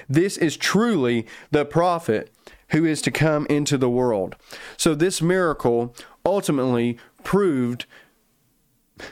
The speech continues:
that Jesus was the Messiah. The people believed in Jesus and who he was. So why do we bring up this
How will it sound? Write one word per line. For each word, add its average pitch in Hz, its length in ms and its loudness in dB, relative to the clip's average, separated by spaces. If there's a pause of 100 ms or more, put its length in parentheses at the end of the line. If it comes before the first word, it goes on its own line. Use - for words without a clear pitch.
(140)
that 120 100 2
Jesus 143 480 0
was 127 120 0
the 135 60 0
Messiah. 120 520 0 (880)
The 147 60 2
people 175 320 2
believed 156 640 0
in 143 160 0
Jesus 143 440 0
and 139 180 2
who 156 180 2
he 147 140 0
was. 131 600 -2 (1600)
So - 160 0
why 151 320 0
do 170 100 -2
we 151 120 2
bring 139 280 0
up 127 220 -2 (400)
this 135 540 0